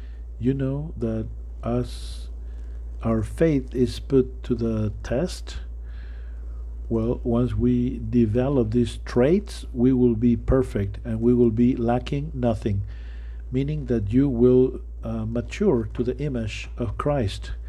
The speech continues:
So God will allow you to go through difficult circumstances. You will feel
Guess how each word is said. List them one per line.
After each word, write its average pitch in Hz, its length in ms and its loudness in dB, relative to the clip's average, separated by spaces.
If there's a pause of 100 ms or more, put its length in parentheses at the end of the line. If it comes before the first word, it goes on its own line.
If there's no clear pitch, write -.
(1300)
So 135 200 0
God 143 520 -2
will 127 220 4
allow 131 340 -2
you 123 280 2
to 113 200 -4
go 123 260 2
through 120 380 0
difficult 147 680 0
circumstances. 143 920 0 (360)
You 120 140 6
will 113 200 4
feel 196 500 4